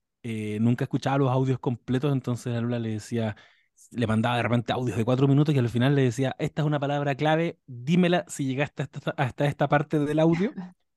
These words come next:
Speaker 1: A nosotros te estábamos mandando saludos al final del capítulo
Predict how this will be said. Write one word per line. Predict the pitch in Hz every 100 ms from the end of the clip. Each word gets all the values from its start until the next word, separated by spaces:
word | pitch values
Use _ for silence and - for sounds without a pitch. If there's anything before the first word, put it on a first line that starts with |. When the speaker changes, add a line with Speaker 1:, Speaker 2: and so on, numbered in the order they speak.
| -
Speaker 1:
A | 98
nosotros | 107 127
te |
estábamos | 131 135 143 135
mandando | 127 135 147
saludos | - 120 123 151
al | 160
final | 160 156
del | 160
capítulo | 165 160 170 196 254